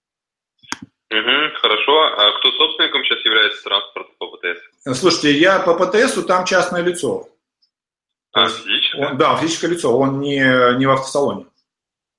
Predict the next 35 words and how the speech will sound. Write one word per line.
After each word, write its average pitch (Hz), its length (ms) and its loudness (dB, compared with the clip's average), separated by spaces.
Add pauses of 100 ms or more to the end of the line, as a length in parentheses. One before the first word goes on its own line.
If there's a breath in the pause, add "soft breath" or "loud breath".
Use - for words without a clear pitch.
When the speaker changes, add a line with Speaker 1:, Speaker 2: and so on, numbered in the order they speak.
(240)
Speaker 1:
М, 110 240 0 (180)
понял. 90 200 2 (360 loud breath)
Такой - 240 2
автомобиль, 113 320 -2
Сергей, 104 240 -4
не 104 140 -4
сможем 85 320 -4
рассмотреть. - 500 -4
Speaker 2:
Только, 165 380 2
только 180 240 2
если 170 180 0
он 160 80 0
автосалонный, 151 580 0
да? 151 300 -4 (1120)
Speaker 1:
Ну, 110 160 0
не 107 100 0
то, 165 120 2
что - 140 0
автосалон, 104 580 -2
а 87 220 0
нужно, 120 320 0
чтобы 107 220 -2
собственником 110 500 -2
юрлицо 110 540 0
было, 87 200 -4
которое 90 360 -4
работает 92 440 -2
с - 60 -20
Н 92 80 -16
Д 90 260 2
С - 40 -20
на 92 120 -2
общей - 240 -6
системе 92 240 -8
налогообложения 90 760 -8